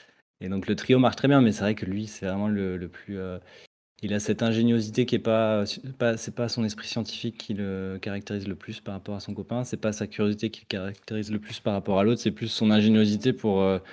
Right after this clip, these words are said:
transformer ça en, en piège, en plan foireux, en bêtise, euh. Donc, euh, donc il est définitivement, euh, accueilli chez les Serpentards.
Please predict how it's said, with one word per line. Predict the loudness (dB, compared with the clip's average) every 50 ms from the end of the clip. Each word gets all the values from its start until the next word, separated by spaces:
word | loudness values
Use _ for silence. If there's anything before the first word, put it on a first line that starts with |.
| -20 -18 _
transformer | -6 -2 -2 0 2 6 6 8 8 8
ça | 6 6 6 6
en, | 6 6 6 4 2 0 -4 -6 -12 -18 -20 -20 -20 _ _ _ _ _
en | -4 -4 -4
piège, | -2 0 2 2 4 4 4
en | 2 0
plan | 0 -4 -6
foireux, | -4 -2 -2 0 0 0 0 0 0
en | -2 -2 -4 -4 -6
bêtise, | -6 -8 -10 -10 -10 -8 -8 -6 -6 -8 -8 -8 -10
euh. | -10 -10 -10 -12 -14 -18 _ _ _ _ _ _ _ _ _ _ _ _ -12
Donc, | -10 -10 -10 -10 -10 -8
euh, | -8 -8 -8 -10 -10 -10 -12 -12 -14 -14 -14
donc | -14 -16 -16 -16 -14 -14
il | -12 -10
est | -10 -10 -10 -12 -14 -12 _ -8
définitivement, | -8 -6 -6 -8 -8 -8 -8 -8 -6 -6 -4 -4 -4 -6 -6 -8
euh, | -10 -12 -14 _ _ _ _ _ _ _ _ _ _ _ _
accueilli | -14 -12 -8 -8 -6 -6 -6 -6 -8 -8 -10 -12 _ _ _ _ _ _ -6
chez | -4 -2 0
les | -2 -2
Serpentards. | -2 -4 -6 -6 -6 -6 -6 -6 -8 -8 -12 -18 -20